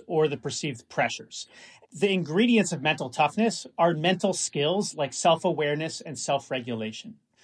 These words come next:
So you have to recognize when you've become distracted. You have to recognize when your heart rate is starting to beat a little bit too fast, when your palms are starting to sweat.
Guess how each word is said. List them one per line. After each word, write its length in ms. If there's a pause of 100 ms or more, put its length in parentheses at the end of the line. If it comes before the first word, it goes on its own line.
So 140
you 200
have 120
to 100
recognize 680
when 160
you've 160
become 320
distracted. 720
You 80
have 120
to 120
recognize 800 (220)
when 140
your 160
heart 320
rate 240
is 120
starting 280
to 100
beat 200
a 40
little 220
bit 180
too 140
fast, 520
when 100
your 180
palms 460
are 60
starting 340
to 120
sweat. 440